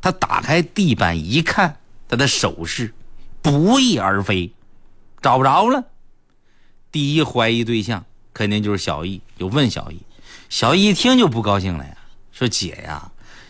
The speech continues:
你说你出门了，把这儿给我，给我看管，我这每天打扫啥的，咱就不说了。那姐，你咋能冤枉人呢？”俩人因为这个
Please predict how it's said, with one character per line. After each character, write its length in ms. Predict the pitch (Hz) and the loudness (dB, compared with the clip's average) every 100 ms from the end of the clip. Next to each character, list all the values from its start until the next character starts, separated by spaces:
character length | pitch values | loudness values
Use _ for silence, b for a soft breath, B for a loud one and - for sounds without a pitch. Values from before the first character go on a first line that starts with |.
| B | B
你 100 | 113 | -2
说 160 | 120 170 | 2 4
你 200 | 143 101 | 2 0
出 200 | - 147 | 0 2
门 280 | 113 92 | 2 2
了， 160 | 113 101 | 2 2
把 180 | 90 82 | 2 0
这 80 | 107 | 0
儿 100 | 98 | 0
给 80 | |
我， 120 | 98 90 | 0 -2
给 140 | 110 | 0
我 180 | 98 85 | 0 0
看 300 | - 101 98 | 0 0 0
管， 280 | 85 50 - | -2 -8 -10
我 120 | 98 | -2
这 120 | 110 131 | 2 4
每 140 | 101 | 4
天 180 | 110 117 | 2 2
打 260 | - 113 | 2 2
扫 180 | 120 82 | 2 0
啥 240 | 87 78 92 | -2 -2 0
的， 120 | 95 | 0
咱 180 | 95 110 | 0 2
就 80 | |
不 160 | 123 127 | 2 0
说 220 | 104 87 | -2 -4
了。 180 | - - - B B B | -8 -12 -16 B B B
那 100 | 170 | 0
姐， 220 | 139 147 | 2 4
你 160 | 170 151 | 4 4
咋 160 | 110 | 4
能 180 | 127 156 | 4 4
冤 180 | 156 175 | 4 4
枉 140 | 165 | 4
人 300 | 113 73 80 | 2 0 -2
呢？” 200 | 120 131 - - - - | -4 -4 -8 -20 -20 -14
俩 240 | 87 85 82 | -4 -2 0
人 120 | 90 | 0
因 80 | 92 | 0
为 100 | 92 | 0
这 280 | 98 92 | 0 0
个 120 | 76 | -2